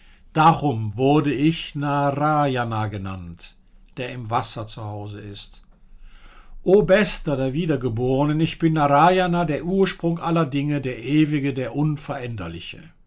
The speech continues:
Das göttliche Kind tröstet in dieser Mythologie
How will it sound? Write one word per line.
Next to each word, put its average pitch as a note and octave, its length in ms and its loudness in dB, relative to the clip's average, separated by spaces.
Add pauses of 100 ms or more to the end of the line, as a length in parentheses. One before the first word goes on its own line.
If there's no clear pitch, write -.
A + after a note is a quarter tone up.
(440)
Das - 480 -8
göttliche D#3+ 500 0
Kind D3+ 560 -4
tröstet C#3+ 1120 -6
in A#2+ 360 -14 (200)
dieser A#2+ 220 -8
Mythologie B2+ 800 -4